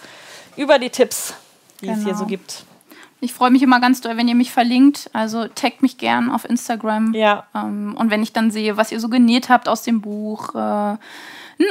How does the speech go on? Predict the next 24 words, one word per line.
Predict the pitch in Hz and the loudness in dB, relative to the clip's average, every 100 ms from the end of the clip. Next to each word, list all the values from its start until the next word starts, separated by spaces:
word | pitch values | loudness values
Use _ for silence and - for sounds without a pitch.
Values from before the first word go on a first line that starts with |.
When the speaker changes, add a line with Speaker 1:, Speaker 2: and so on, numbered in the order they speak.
| - | 4
Speaker 2:
Unboxing | 285 285 240 247 - 269 254 247 247 247 240 | 6 6 6 4 2 -2 2 4 4 4 2
oder, | - 240 233 233 233 233 226 - 247 254 - | 0 0 4 6 6 4 2 -4 -8 -8 -2
ja, | 208 185 208 233 | 2 2 0 0
einfach | 240 269 294 | 0 0 -2
Ideen, | - 233 254 294 262 | 0 -2 0 2 2
Inspirationen, | 269 269 240 220 254 247 | 0 2 0 0 2 2
die | 196 | 2
ihr | |
gesammelt | 190 196 196 196 190 | -4 0 0 0 -2
habt. | 208 208 - - _ _ _ | -4 -4 -8 -16 _ _ _
Und | 202 196 | -10 -6
Speaker 1:
Ja. | 208 208 202 - | 0 0 0 -2
Speaker 2:
wenn | 214 | -4
ich | 208 | 0
mir | 214 | -2
das | 214 | -2
dann | 220 | -4
angucken | - 220 - | -4 -6 -8
kann, | 220 202 | -8 -10
das | |
macht | - - | -12 -20
mich | - | -12
unheimlich | - 214 220 | -10 -8 -10
stolz. | - 113 247 - | -12 -12 -12 -16